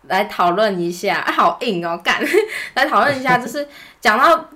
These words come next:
就是我们两个讲的好像我们都有参与，就是这些案件一样，但是，但是我们都没有。然后我们在明年的时候，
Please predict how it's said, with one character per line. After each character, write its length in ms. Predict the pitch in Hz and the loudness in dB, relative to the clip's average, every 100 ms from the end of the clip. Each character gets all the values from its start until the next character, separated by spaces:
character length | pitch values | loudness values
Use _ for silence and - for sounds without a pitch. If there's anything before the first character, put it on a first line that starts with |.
| _ | _
就 100 | 330 | -2
是 60 | 381 | 2
我 100 | 302 | 2
们 140 | 240 | 2
两 180 | 226 190 | 2 2
个 80 | 311 | -2
讲 220 | - 185 | -2 -2
的 80 | 185 | 0
好 100 | 180 | -2
像 220 | 185 269 | -2 -2
我 60 | 208 | -2
们 100 | 170 | -2
都 140 | 196 | -2
有 80 | 202 | -2
参 280 | - 180 185 | -2 -4 -4
与， 120 | 160 | -6
就 140 | 160 | -8
是 300 | 170 170 165 175 - - | -6 -6 -6 -10 -16 -8
这 80 | 202 | -6
些 140 | 190 170 | -4 -4
案 180 | 180 - | -4 -6
件 240 | - 175 87 | -8 -10 -10
一 240 | 73 82 | -16 -12
样， 200 | 143 - - _ - | -10 -10 -16 _ -6
但 220 | 277 302 | 0 0
是， 380 | 302 302 262 - _ _ | 0 -6 -8 -12 _ _
但 160 | - 320 | -4 0
是 80 | 349 294 - - | 0 0 -4 -12
我 80 | 190 | -6
们 120 | 175 | -4
都 100 | 208 | -4
没 300 | 214 147 139 | -4 -8 -8
有。 140 | 156 - - | -10 -12 -8
然 160 | 175 | -6
后 140 | 196 214 | 0 0
我 60 | |
们 280 | 165 151 151 - | -2 -6 -10 -4
在 340 | 220 180 156 | -2 0 -2
明 300 | 160 185 226 | -6 -4 -2
年 180 | 208 165 | -4 -4
的 100 | 170 | -6
时 160 | 175 | -8
候， 320 | 165 175 160 | -4 -4 -4